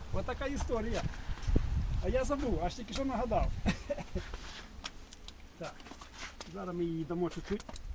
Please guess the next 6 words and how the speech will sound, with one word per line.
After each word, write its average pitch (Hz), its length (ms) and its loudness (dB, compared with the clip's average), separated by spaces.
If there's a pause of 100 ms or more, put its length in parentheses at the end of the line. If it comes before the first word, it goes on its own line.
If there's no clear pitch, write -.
(560)
Як 185 120 -2 (100)
воно? 139 140 -8 (1400)
Що 285 240 0
за, 165 200 0 (100)
блін? 180 300 6 (1040)
Ай! 480 460 0